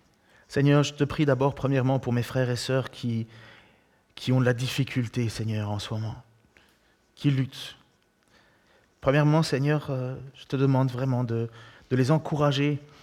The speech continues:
à faire le tri, à savoir s'ils souffrent pour leur propre faute pour lesquels ils se demandent, ils te demanderont pardon, ou bien si c'est véritablement en tant qu'enfant de Dieu, en tant que chrétien, pour avoir proclamé ton nom qu'ils souffrent.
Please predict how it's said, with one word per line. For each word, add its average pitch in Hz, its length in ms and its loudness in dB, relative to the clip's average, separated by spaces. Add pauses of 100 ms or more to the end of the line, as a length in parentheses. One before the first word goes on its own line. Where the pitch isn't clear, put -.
(960)
à 135 80 0
faire 147 260 2
le 139 140 2
tri, 143 340 -2 (140)
à 120 80 -2
savoir 131 400 -2
s'ils 131 180 -6
souffrent - 420 -8
pour 113 160 -6
leur 110 140 -6
propre - 340 -6
faute - 480 -10 (760)
pour 117 60 -8
lesquels 120 580 0
ils 113 80 -8
se - 220 -10
demandent, 113 340 -2
ils 110 80 -12
te - 80 -8
demanderont 110 420 -2
pardon, 107 380 -8 (920)
ou 143 60 0
bien 123 240 2
si - 140 -4
c'est 120 160 -2
véritablement 113 600 0
en 110 60 0
tant 110 220 -4
qu'enfant 107 460 -6 (520)
de 117 120 -2
Dieu, 104 220 -6 (120)
en 107 100 -6
tant 110 160 -2
que 120 100 -6
chrétien, 113 440 -4
pour 110 160 -6
avoir 107 180 -2
proclamé 113 460 -2
ton 113 180 -2
nom 101 160 -2
qu'ils 107 160 -10
souffrent. - 460 -20